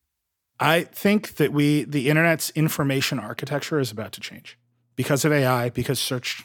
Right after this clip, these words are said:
changes, because the glitter horse is easier to find on TikTok. And that change in behavior, that, that first thing you do on the internet, when that changes, the whole world changes. And I,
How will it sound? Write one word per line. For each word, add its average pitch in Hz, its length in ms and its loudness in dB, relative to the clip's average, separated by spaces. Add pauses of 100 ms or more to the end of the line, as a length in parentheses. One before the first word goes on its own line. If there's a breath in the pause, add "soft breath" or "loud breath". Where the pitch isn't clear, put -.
changes, 120 480 -2
because 120 460 -6 (420 soft breath)
the 135 80 -2
glitter 123 260 0
horse 123 240 0
is 117 120 -2
easier 120 240 2
to 120 80 0
find 117 240 0
on 113 80 -2
TikTok. 110 460 -6 (1400 soft breath)
And 131 160 0
that 143 200 2
change 170 400 2
in 160 40 2
behavior, 151 540 0
that, - 300 -6
that 139 160 0
first - 360 0
thing 170 200 6
you 143 100 4
do 107 260 -2 (160)
on 117 140 -4
the 117 100 -2
internet, 101 300 -8 (120)
when 127 140 -4
that 147 160 -2
changes, 214 420 -2
the 151 100 -2
whole 156 140 2
world 101 180 -4
changes. 117 420 -12 (840 soft breath)
And 135 120 0
I, 135 180 0